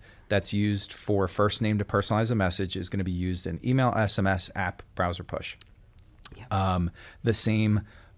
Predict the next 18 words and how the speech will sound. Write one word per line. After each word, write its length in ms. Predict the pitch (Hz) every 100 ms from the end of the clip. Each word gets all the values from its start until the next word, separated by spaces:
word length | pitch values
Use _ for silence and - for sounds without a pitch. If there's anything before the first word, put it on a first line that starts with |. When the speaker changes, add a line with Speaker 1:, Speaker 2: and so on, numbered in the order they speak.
| -
Speaker 1:
uh, 180 | 92 -
loyalty 460 | 117 123 123 123
points 440 | 113 - 104 90 -
data 480 | 113 107 95 85 - - - -
is 160 | 104
going 140 | 107 101
to 60 |
be 80 | 98
used 480 | 95 98 92 - - - -
at 160 | 98 -
the 60 |
person 420 | - 113 107 117 104
level 360 | 98 107 107 - - -
and 100 | 95
apply 340 | 92 98 92
across 420 | 90 - 90 92
all 100 | 87
channels. 500 | 95 - 50 - -